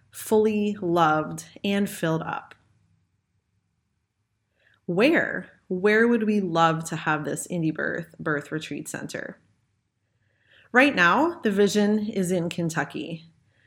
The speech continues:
There is so much beautiful, vacant, rolling hills type land here, lots of natural resources like water,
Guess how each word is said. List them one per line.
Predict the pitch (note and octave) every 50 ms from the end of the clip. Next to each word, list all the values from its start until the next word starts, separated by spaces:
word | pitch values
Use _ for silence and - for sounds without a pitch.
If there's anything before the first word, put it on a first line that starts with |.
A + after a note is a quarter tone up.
| _ _ _
There | - F#3+ F#3 F#3
is | F#3 F#3 -
so | - - - G3+ G3 G3+
much | G3 F#3 E3 D#3+ E3 E3 E3 - - - - E3
beautiful, | E3 F3+ F3 G3 G#3 G#3 G3+ F#3+ - - F3 D#3 D3+ D3+ D3+ D#3+ E3 D#3+ - -
vacant, | E3+ D#3+ - F#3 F3+ F3 F3 - E3 E3 E3+ E3 - - -
rolling | E3+ E3 E3 F3+ F#3 F#3+ F#3+ F#3 F3 E3+ E3+
hills | D#3 E3 G3 G3 G3 F#3 F3+ F3+ F3+ F3+ F3 - - _
type | - - E3 D3 D3+ D#3
land | D#3 D#3 E3 E3+ E3+ E3+ E3+ E3+ E3
here, | - - D#3+ D#3 D#3+ D#3+ D#3+ D#3+ D#3+ - - - - - - - - _ _
lots | - G3 G3+ G3 G3 G3 G3 A3
of | G3 F3+
natural | F3+ E3+ E3+ D#3+ - - E3 D#3 D#3+
resources | E3+ G#3 C4 C#4 B3+ C4+ B3 A#3 A3+ A3 A3+ A#3 A3 G#3+ G3+ -
like | C#3+ D#3 - - -
water, | F#3+ F#3+ F#3 F#3 F#3 F#3 F3+ F3+ F3+ F3+ F3+ -